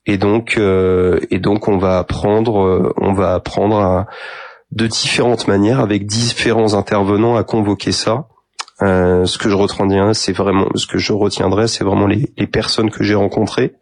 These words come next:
euh, que j'aurais pas rencontrées sans ça. Et c'est vrai que,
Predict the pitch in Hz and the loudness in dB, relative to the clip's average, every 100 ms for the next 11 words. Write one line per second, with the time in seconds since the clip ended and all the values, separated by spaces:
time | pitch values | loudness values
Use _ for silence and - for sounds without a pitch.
0 | - - - - - - - - 95 92 | -16 -12 -12 -12 -12 -14 -8 -2 2 2
1 | 90 90 90 185 180 - - - - - | 2 2 2 2 0 -2 -2 0 -2 -4
2 | - - 80 87 95 92 95 - 104 - | -4 0 0 -2 0 0 0 0 -2 -2
3 | 98 - 95 - 120 127 101 - - - | -2 -2 -2 0 0 2 0 -2 -2 -2
4 | - | -4